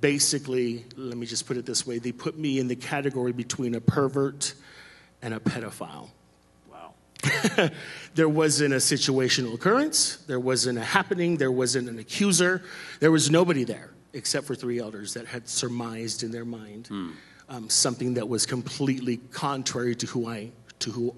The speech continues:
Speaker 1: my character is, who I am. And I can remember that night vividly, Pastor,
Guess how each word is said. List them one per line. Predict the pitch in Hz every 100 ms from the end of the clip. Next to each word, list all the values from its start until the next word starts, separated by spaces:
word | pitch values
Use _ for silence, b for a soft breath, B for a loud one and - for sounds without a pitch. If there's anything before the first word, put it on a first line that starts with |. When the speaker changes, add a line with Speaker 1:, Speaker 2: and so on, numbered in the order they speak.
| 117
Speaker 1:
my | 117
character | - 123 131 113 101
is, | -
who | - 120
I |
am. | 110 117 101 104 _ b b b b b b b b b b _ _
And | 160 147
I | 156
can | 165 151
remember | 147 143 151 160 165 156 143 143 143 123
that | 139 139
night | 139 135 139 135 B B B -
vividly, | 120 135 135 131 131
Pastor, | 127 131 127 - 131 131